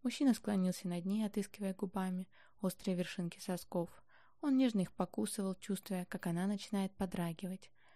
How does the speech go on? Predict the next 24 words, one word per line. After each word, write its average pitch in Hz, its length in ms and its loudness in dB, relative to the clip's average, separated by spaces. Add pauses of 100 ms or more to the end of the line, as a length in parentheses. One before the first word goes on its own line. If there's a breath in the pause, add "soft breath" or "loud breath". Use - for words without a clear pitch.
как - 220 0
раздвигаются 214 640 2
её 175 100 0
ножки, 196 360 -2
позволяя 190 540 0
проникнуть 180 600 -2
пальцем 180 500 -2 (440 loud breath)
вовнутрь 175 400 2
горячего 175 520 0
тела 170 260 -2
ещё 170 240 -4
глубже. 170 480 -6 (1400)
«Я 214 140 0
уже 233 140 4
успел 226 300 2
забыть, 214 340 2
какая 202 320 -2
ты 190 140 -4
сладкая. 185 640 -6 (440 soft breath)
Я 262 120 2
буду 254 200 2
ласкать 233 380 0
тебя 208 240 0
медленно. 180 600 0